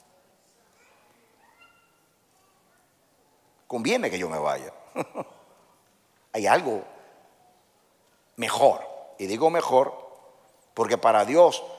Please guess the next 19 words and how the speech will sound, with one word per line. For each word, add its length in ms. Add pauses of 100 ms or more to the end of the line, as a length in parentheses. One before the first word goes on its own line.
(300)
no 180
es 120
mejor 480 (480)
de 240
acuerdo 260
al 40
concepto 460
de 80
nosotros 420
de 80
mejor. 380 (1300)
Para 240
Dios 240
mejor 480 (680)
es 200
cumplir 440
todo 220
el 100
plan. 440